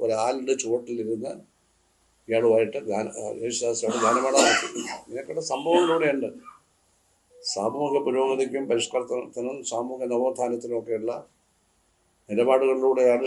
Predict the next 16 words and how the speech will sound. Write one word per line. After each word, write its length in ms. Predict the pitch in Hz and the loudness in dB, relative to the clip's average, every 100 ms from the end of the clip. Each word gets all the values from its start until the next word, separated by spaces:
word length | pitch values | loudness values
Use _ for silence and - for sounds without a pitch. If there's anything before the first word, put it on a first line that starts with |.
| 127 | 0
ക്ഷേത്രം 360 | 127 123 123 | 0 4 4
എല്ലാവർക്കും 420 | 113 123 123 123 110 | 4 2 2 0 -6
വേണ്ടി 140 | 113 110 | -6 -4
തുറന്നു 200 | 131 131 | -4 -2
കൊടുത്തത്. 220 | 113 107 107 | -6 -4 -6
അങ്ങനെയാണല്ലോ, 560 | 120 127 127 135 139 139 - _ _ _ _ _ _ _ - | -2 0 0 -2 -4 -6 -12 _ _ _ _ _ _ _ -4
ആ, 40 | 110 107 113 - _ | 0 2 0 -4 _
പ്രക്ഷോഭങ്ങളുടെ 600 | 117 113 139 139 143 147 135 | -6 0 2 4 2 2 4
ഭാഗമായിട്ടാണല്ലോ 680 | 139 143 143 143 139 139 143 135 | 6 6 4 4 2 2 2 4
രാജവാഴ്ചക്കാലത്ത്, 840 | 139 139 135 127 127 127 127 127 127 - _ _ _ _ _ - | 6 6 4 2 0 -2 -2 -4 -4 -10 _ _ _ _ _ -10
ആ, 20 | 110 110 120 | -8 -2 2
ടെമ്പിൾ 400 | 123 127 135 139 - 131 | 2 0 -2 -2 0 -2
എൻട്രി 300 | 131 135 135 | 0 -2 0
ഡിക്ലറ-, 420 | 120 117 127 123 - 113 | -2 0 4 4 2 -4
ആ, 100 | 113 - | -4 -6
പ്രൊക്ലമേഷൻ, 640 | 123 139 135 131 - - | -4 0 0 2 0 0